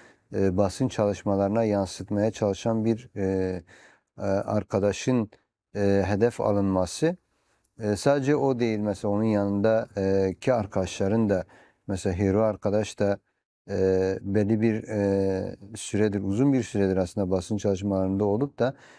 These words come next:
e, genç, e, yaşta, e, gerçeğin peşinde olan, gerçeği, e, e, bütün dünyaya yayma-, yaymaya çalışan bir arkadaş olarak, e,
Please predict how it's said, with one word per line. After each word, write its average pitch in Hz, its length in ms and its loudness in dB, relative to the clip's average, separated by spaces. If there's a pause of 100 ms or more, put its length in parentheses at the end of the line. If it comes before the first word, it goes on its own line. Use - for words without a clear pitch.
(340)
e, 101 260 -4 (300)
genç, 127 480 0
e, 92 520 -2 (200)
yaşta, 107 640 0 (720)
e, 92 480 -2 (760)
gerçeğin 117 580 2
peşinde 107 460 2
olan, 101 420 2
gerçeği, 107 720 2
e, 98 440 0 (560)
e, 98 560 -4 (1160)
bütün 135 300 2
dünyaya 113 400 4
yayma-, 104 480 0
yaymaya 101 460 2
çalışan 104 480 -2
bir 110 80 2
arkadaş 110 440 0
olarak, 147 300 0 (480)
e, 98 380 2